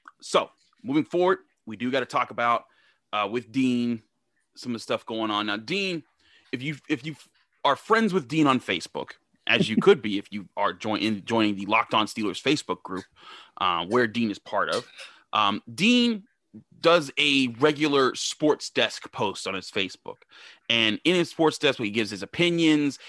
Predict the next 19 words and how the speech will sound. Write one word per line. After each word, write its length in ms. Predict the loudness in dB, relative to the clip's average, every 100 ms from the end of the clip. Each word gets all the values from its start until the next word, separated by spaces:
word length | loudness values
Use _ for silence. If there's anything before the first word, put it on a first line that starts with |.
| -6
And 140 | 0 2
he 100 | 2
can't, 200 | 0 -2
'cause 100 | -2
the 80 | -2
thing 160 | 0
is, 120 | 0
Dean's 340 | 2 2 2 2
not, 220 | 0 0 -8 -20 _
he's 180 | -2
not 200 | 2 4
a, 200 | 4 4
a, 80 | 2 2
an 100 | 0
opinion 380 | 0 2 2
giver 280 | 4 2 4
at 220 | 0 -2
Channel 260 | -2 0 0
eleven. 380 | 2 0 -2